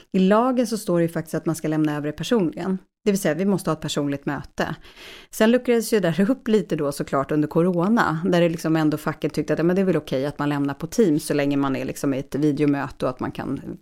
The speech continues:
eh, bekräfta helt enkelt att man har tagit emot den. Eh, men jag skulle säga så här att det är, det är verkligen lagens mening att du ska lämna över det personligen. Sen står det i lagen att du kan skicka med rek,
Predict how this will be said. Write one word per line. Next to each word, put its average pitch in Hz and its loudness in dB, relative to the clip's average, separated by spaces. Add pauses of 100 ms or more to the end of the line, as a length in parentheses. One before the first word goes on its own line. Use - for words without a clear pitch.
(120)
eh, - -10
bekräfta - -4
helt - -10
enkelt 143 -8
att - -20
man - -6
har - -20
tagit 151 -6
emot 170 -4
den. - -8 (840)
Eh, 180 2
men 214 4
jag 247 6
skulle 247 0
säga 180 2
så - -2
här 160 2
att 160 -4
det 208 2
är, 190 2
det 185 0
är 220 4
verkligen 170 2
lagens 165 2
mening 160 2
att 151 -4
du 156 -4
ska - -2
lämna 147 2
över 160 2
det 147 -2
personligen. 175 -2
Sen 233 0
står 262 4
det 285 4
i 233 2
lagen 160 2
att 160 -4
du 160 -4
kan 165 -2
skicka - -4
med 170 0
rek, - -4